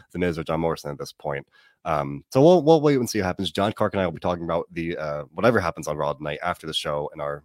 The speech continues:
Raw post show. So make sure to tune in for that right after the show. We'll be live talking about everything that happens over on the Red brand. Uh, but just based on the comments here, let's shift over to the Universal title match as Nick Fun says,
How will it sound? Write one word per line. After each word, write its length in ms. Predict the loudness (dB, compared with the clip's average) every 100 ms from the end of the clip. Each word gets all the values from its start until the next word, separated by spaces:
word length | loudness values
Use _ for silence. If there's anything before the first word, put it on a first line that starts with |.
| _
Raw 220 | 2 2
post 240 | 2 -6 -6
show. 180 | -8 -8
So 120 | -8
make 100 | -6
sure 120 | -6
to 60 | -6
tune 160 | -6
in 60 | -6
for 140 | -8 0
that 240 | 2 0 -4 -20 -4
right 120 | 0
after 220 | 2 0 -4
the 60 |
show. 180 | -2 -2
We'll 80 | -2
be 100 | -4
live 420 | -4 -4 -6 -12
talking 300 | -10 -10 -10
about 220 | -8 -8
everything 240 | -10 -12 -10
that 100 | -10
happens 360 | -10 -10 -8 -6
over 240 | -4 -2
on 80 | -2
the 100 | 2
Red 200 | 2 0
brand. 320 | -6 -10 -14 -20 -20 -14 0
Uh, 220 | 2 2
but 220 | 2 -2
just 200 | -4 -4
based 200 | -4 -4
on 80 | -4
the 40 |
comments 300 | 0 0 0
here, 220 | 0 2
let's 260 | 2 -2 -6 -16 -10
shift 280 | -6 -6 -4
over 240 | -4 -4
to 100 | -6
the 120 | -6
Universal 500 | -2 -2 0 0 -2
title 260 | -2 -2 0
match 280 | 0 -2 -4
as 120 | -6
Nick 200 | -6 -4
Fun 260 | -2 -2 0
says, 380 | 0 -2 -2